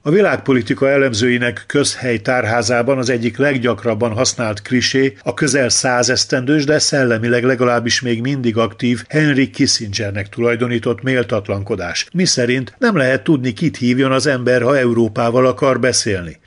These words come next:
Nos, Henry bácsi, mint az a Rheinische Post egyik cikkéből kiderül, immár elégedett lehet. Arra a kérdésre, hogy ki vezeti Európát, töprengés nélkül azt válaszolta, hogy Ursula von der Leyen.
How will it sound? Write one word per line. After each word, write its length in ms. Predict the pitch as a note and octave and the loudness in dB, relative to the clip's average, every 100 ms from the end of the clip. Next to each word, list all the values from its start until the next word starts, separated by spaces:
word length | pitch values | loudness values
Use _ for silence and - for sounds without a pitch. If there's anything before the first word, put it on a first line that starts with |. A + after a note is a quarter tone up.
| - | -4
Nos, 360 | D3 F#3 - | 0 0 0
Henry 340 | - D3 A2 G#2+ | -2 -2 0 0
bácsi, 520 | B2 B2+ - D3 - | 0 0 -2 -2 -2
mint 220 | A#2 A#2+ | -6 -6
az 160 | A2+ G#2 | -4 -2
a 120 | A#2+ | 0
Rheinische 460 | A2 B2 A#2 - G#2+ | 2 0 0 -2 -2
Post 300 | - A2+ - | -4 -6 -6
egyik 240 | A2 G2+ | -6 -6
cikkéből 540 | - G2+ - G#2+ G#2+ G2 | -6 -6 -4 -2 -2 -2
kiderül, 520 | D#3+ C#3 B2+ B2 - | 0 2 2 2 0
immár 400 | D#3 C3 A#2+ G2 | -2 0 -2 -2
elégedett 640 | A#2 C3 B2+ A2+ G#2+ G2+ G2 | -2 2 2 2 0 -2 -2
lehet. 420 | G2 F2 - - _ | -4 -4 -8 -12 _
Arra 280 | - D#3 B2+ | 0 2 2
a 60 | G#2+ | 0
kérdésre, 560 | G#2 C#3 B2 A2+ - | 0 0 2 0 0
hogy 220 | G#2+ G#2 G#2 | 0 -2 0
ki 180 | D3 | 2
vezeti 520 | A#2+ A2+ A2 G2+ A2+ A2+ | 2 2 0 -2 0 2
Európát, 640 | D3+ D3 C#3 C3+ A#2 - | 4 4 2 0 -2 -4
töprengés 560 | - C3+ C3 A#2 A2+ G2+ | -2 0 0 -2 -2 -2
nélkül 360 | B2+ A#2+ C3+ C3 | -2 -2 0 0
azt 200 | D3+ - | 0 -2
válaszolta, 640 | C#3+ B2+ A#2+ C3+ A#2 A2+ | 0 0 0 -2 -2 0
hogy 240 | B2 C3+ - - | 0 -2 -6 -10
Ursula 480 | - - - G2+ G#2+ | -8 -6 -4 -4 -2
von 160 | C#3 | -2
der 160 | B2+ C#3 | 0 2
Leyen. 440 | B2 G#2+ E2 D#2 | 2 2 -2 -8